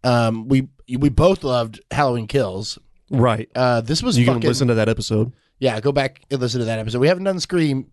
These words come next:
Speaker 1: the new Scream yet,
Speaker 2: No.
Speaker 1: because we got, maybe that's what we'll do this, uh, this Halloween, like we did all the, the Halloweens last time.
Speaker 2: We
Speaker 1: We
Speaker 2: can
Speaker 1: could
Speaker 2: do
Speaker 1: do all the
Speaker 2: Screams?
Speaker 1: Screams.
Speaker 2: All right,
Speaker 1: 'Cause
Speaker 2: sure.
Speaker 1: we've done Scream one. You can go listen to that. That's a
Speaker 2: Yeah.
Speaker 1: great episode.
Speaker 2: Yeah, yeah.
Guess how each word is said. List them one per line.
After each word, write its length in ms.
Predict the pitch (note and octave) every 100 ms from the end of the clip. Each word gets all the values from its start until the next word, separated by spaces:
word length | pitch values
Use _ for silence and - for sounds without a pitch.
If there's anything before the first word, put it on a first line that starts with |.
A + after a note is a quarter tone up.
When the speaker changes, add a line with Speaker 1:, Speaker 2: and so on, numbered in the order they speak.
| -
Speaker 1:
the 160 | C3+
new 140 | C#3 C#3+
Scream 280 | - G3 D#3
yet, 200 | A#2+ A2
Speaker 2:
No. 60 |
Speaker 1:
because 460 | A#2 A#2+ A2+ A#2 A2+
we 180 | B2 C#3+
got, 340 | D#3 C3 A2 - _ _ - _ _ -
maybe 240 | D#3+ F#3+
that's 180 | E3 D#3+
what 120 | D#3+
we'll 100 | C#3
do 120 | C3+ C3
this, 280 | C#3 - - - _ -
uh, 340 | A2+ G#2+ G2+ G2 _ _ _ _ _
this 300 | B2 C#3 - -
Halloween, 580 | B2+ A#2+ A#2 C#3 G#2+
like 140 | G2+ G#2+
we 40 |
did 140 | A#2+ A#2+
all 180 | A2+ A2+
the, 440 | G#2 G2 F#2+ F#2 _ _ _ _ -
the 100 | G#2+
Halloweens 760 | B2+ A#2+ A2+ C#3 A2+ G2 G2+ A2
last 200 | A#2 A#2+
time. 120 | B2+
Speaker 2:
We 60 |
Speaker 1:
We 60 | A2+
Speaker 2:
can 100 | G#2+
Speaker 1:
could 20 |
Speaker 2:
do 60 | G#2
Speaker 1:
do 40 |
all 60 | - A#2
the 80 | B2
Speaker 2:
Screams? 100 | C3+
Speaker 1:
Screams. 440 | B2 B2 C#3 -
Speaker 2:
All 60 | A2
right, 260 | C3 A#2 A#2+
Speaker 1:
'Cause 100 | -
Speaker 2:
sure. 160 | -
Speaker 1:
we've 100 | D#3
done 160 | F3 C4
Scream 280 | - C4+ G3+
one. 200 | F3+ C3
You 80 | C3
can 60 |
go 120 | E3 D#3
listen 260 | D#3 D3
to 60 | B2
that. 120 | G#2+
That's 180 | B2 C3+
a 40 |
Speaker 2:
Yeah. 160 | B2+ A2+
Speaker 1:
great 60 |
episode. 440 | F#2+ A#2+ - G2+ C3+
Speaker 2:
Yeah, 120 | B2
yeah. 200 | G#2+ G2+